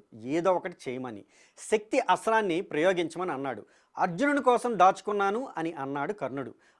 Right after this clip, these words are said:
అర్జును సంగతి తర్వాత, ఇంకా ఉపేక్షిస్తే అందరం ఈ రాత్రే పోయేలా ఉన్నామని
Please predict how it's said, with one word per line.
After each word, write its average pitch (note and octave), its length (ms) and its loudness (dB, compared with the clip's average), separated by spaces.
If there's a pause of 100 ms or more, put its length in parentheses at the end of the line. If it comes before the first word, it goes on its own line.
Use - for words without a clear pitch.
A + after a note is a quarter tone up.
(120)
అర్జును C3+ 360 -4
సంగతి E3+ 360 -2
తర్వాత, D3 580 2 (100)
ఇంకా E3 340 -2
ఉపేక్షిస్తే D#3 920 -4
అందరం D#3+ 480 0 (240)
ఈ D3+ 200 0
రాత్రే F#3+ 360 4
పోయేలా E3 440 2
ఉన్నామని D#3 520 -2